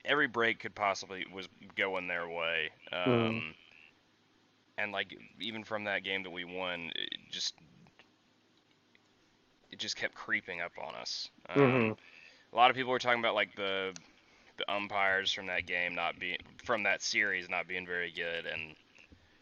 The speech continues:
Speaker 2: Mm-hmm.
Speaker 1: track records were not great, but still, like,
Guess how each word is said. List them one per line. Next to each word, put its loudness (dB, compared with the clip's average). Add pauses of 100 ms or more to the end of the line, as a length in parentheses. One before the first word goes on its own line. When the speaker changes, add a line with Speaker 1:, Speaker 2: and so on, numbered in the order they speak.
Speaker 2:
Mm-hmm. 2
Speaker 1:
track 2
records -8
were -10
not -2
great, -2
but -8
still, -4
like, -2